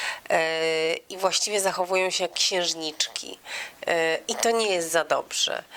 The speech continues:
E, więc ja takie błędy zebrałam i mam nadzieję, że te dziewczyny, które tak się chętnie uczą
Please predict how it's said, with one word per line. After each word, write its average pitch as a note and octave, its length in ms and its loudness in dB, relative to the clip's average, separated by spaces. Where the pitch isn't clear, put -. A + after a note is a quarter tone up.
E, F3 600 2
więc D#4+ 240 0
ja D#4+ 120 4
takie B3+ 260 -2
błędy F3+ 480 0
zebrałam F3 680 2
i G#3+ 80 -8
mam G#3+ 220 0
nadzieję, G3 340 2
że F#3 100 -2
te F#3+ 140 -6
dziewczyny, F#3 460 0
które F3 280 0
tak E3 140 0
się - 140 -2
chętnie G#3 500 0
uczą D#3 580 0